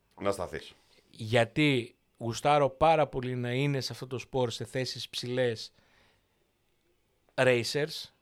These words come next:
Speaker 2: είναι
Speaker 1: Μμμ.
Speaker 2: οδηγός αγώνων, έτσι,
Speaker 1: Ναι, ναι, ναι.
Speaker 2: και όχι χαρτογιακάδες.
Speaker 1: Μμμ.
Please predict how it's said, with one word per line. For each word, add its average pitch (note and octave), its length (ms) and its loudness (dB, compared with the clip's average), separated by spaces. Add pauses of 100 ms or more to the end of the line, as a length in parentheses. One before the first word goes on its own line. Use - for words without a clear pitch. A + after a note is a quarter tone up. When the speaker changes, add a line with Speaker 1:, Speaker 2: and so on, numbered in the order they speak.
Speaker 2:
είναι C#3 120 -8
Speaker 1:
Μμμ. - 20 -2
Speaker 2:
οδηγός C#3 280 -2
αγώνων, D3 400 4
έτσι, A2 220 -8
Speaker 1:
Ναι, G#2 160 0
ναι, E2 120 -6
ναι. C#3 60 -10
Speaker 2:
και D3+ 100 4
όχι D#3 140 6
χαρτογιακάδες. G#2+ 880 -6
Speaker 1:
Μμμ. D#2 220 -16